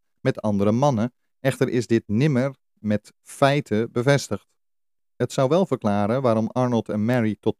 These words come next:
twee keer vrij makkelijk konden scheiden, aangezien in deze tijd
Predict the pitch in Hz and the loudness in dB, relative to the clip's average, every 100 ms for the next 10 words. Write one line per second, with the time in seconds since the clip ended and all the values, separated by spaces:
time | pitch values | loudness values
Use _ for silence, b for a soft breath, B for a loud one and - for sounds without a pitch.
0 | - 147 170 180 107 101 - 120 131 139 | -4 2 2 2 -2 -4 -2 -2 0 0
1 | 110 104 101 - - 202 135 - - 92 | -2 -4 -6 -6 -2 0 0 -4 -4 -4
2 | 107 - _ _ 143 143 135 143 135 123 | -4 -10 _ _ -4 -2 -2 -2 -2 0
3 | 151 180 139 - 95 120 | 2 2 0 -6 -4 -4